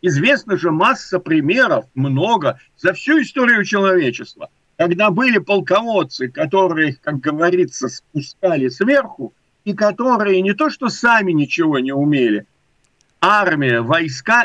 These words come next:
их не воспринимала, как людей, которых нужно слушать. А есть люди,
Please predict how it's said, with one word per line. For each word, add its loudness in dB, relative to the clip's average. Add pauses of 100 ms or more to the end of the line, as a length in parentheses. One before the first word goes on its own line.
их -4
не 2
воспринимала, -2 (120)
как -2
людей, 0
которых -4
нужно 0
слушать. -4 (1300)
А 0
есть 0
люди, 0